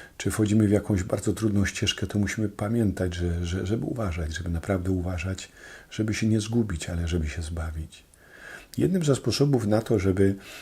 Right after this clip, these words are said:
żeby właśnie zabiegać o, o zbawienie, jest trzymanie się Bożego Słowa. Trzymajcie się mocno Słowa życia. Trzymać się, chwycić rękami, jakby uchwycić się mocno czego? Słowa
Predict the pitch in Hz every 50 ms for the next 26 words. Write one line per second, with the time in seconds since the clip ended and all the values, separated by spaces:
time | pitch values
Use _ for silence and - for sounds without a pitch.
0 | - - - - 104 101 98 107 98 - - - 104 90 82 87 95 90 107 127
1 | 127 123 113 92 - - - 107 98 98 98 - - 113 95 87 87 101 98 95
2 | 104 107 104 101 101 95 92 - - - - - - - - 110 104 104 104 104
3 | 110 110 113 110 104 104 101 92 - - - 95 92 87 87 90 90 82 78 85
4 | 80 85 85 - - - - 90 87 85 85 85 98 - - _ - - - -
5 | - 98 92 90 92 98 107 113 113 - - - 120 110 - - 110 107 104 -
6 | - - - - - - - - - 101 98 95 98 107 107 - - - - 113
7 | 110 107 110 - - - - - - - 92 87 90 85 78 82 87 87 85 87
8 | - - - 95 76 78 87 82 - - - 92 87 92 95 - _ _ - -
9 | - - 135 120 101 87 85 - - 92 - - - - 101 110 98 101 95 92
10 | 92 98 92 - - 101 98 95 90 90 90 87 - - - - - - - -
11 | - - - - - - - 98 95 90 92 101 104 107 - - 104 - - -
12 | 135 123 - 120 - - - 101 98 101 110 110 - - - 113 110 110 110 -
13 | - - - - 117 104 104 113 107 107 - - - - - - 113 101 98 101
14 | 98 87 90 90 90 87